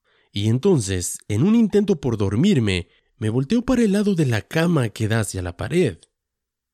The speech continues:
Me quedé un rato así hasta que sentí que algo, o alguien,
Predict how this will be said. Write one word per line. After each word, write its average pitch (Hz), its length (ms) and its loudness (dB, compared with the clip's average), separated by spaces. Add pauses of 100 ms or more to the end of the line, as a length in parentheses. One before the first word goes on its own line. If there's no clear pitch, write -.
Me 101 140 -8
quedé 170 200 0
un 220 100 4
rato 226 260 0
así 170 180 0
hasta 170 220 0
que 127 100 -2
sentí 117 540 -4
que - 420 -4
algo, 131 720 -2 (480)
o 85 220 -4
alguien, 104 580 -2